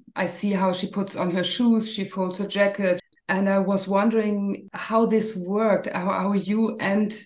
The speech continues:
the family worked together, because I feel, or I expect it to be difficult that, um, having a camera in your hand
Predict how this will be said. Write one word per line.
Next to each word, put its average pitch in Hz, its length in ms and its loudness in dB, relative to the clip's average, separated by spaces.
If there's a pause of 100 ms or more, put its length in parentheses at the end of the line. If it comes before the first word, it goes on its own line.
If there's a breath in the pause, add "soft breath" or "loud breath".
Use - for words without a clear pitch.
(140)
the 190 100 -6
family 208 560 2
worked 190 560 -2
together, 185 540 -2 (320 loud breath)
because 233 300 2
I 214 80 4
feel, 214 560 -2
or 190 160 0
I 185 100 2
expect 202 380 -4
it 208 80 -6
to 208 100 -4
be 185 140 -2
difficult 190 600 -2
that, 185 280 -4 (460)
um, 185 180 -2
having 202 340 -2
a 190 60 0
camera 214 480 2
in 180 140 0
your 180 160 0
hand 190 500 -4